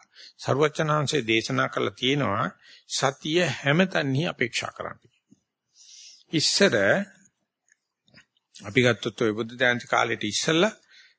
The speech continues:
අ, සතිය කියන එක දැන් සතිපට්ඨානය කියලා තියෙන එක පැවිදි වෙච්චි, අරණ්‍යගත වෙච්චි ස්වාමීන් වහන්සේලාට පමණක් සීමා වෙච්චි,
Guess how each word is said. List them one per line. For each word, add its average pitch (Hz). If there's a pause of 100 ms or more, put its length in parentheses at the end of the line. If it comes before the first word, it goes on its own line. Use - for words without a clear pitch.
(140)
අ, 120 (920)
සතිය 143
කියන 143
එක 156 (1300)
දැන් 107
සතිපට්ඨානය 135
කියලා 147 (260)
තියෙන 147
එක 160 (600)
පැවිදි 143
වෙච්චි, 156 (160)
අරණ්‍යගත 147
වෙච්චි 160
ස්වාමීන් 151
වහන්සේලාට 151 (200)
පමණක් 143
සීමා 147
වෙච්චි, 117